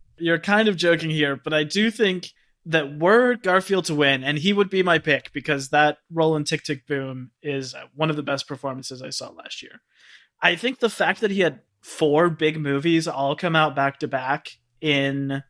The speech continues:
basically the last three months of twenty twenty-one, um, mainstream, The Eyes of Tammy Faye, Tick, Tick, Boom, and Spider-Man No Way Home,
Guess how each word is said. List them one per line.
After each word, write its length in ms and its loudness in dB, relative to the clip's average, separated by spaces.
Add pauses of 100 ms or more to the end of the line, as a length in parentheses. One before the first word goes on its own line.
(100)
basically 420 2
the 120 2
last 320 0
three 200 2
months 320 -2
of 80 -10
twenty 240 -4
twenty-one, 580 -2 (300)
um, 420 0
mainstream, 1120 2 (100)
The 100 4
Eyes 300 4
of 80 -8
Tammy 340 0
Faye, 640 0 (120)
Tick, 240 -2
Tick, 240 -4
Boom, 440 2
and 380 2
Spider-Man 580 0
No 140 0
Way 220 0
Home, 460 -4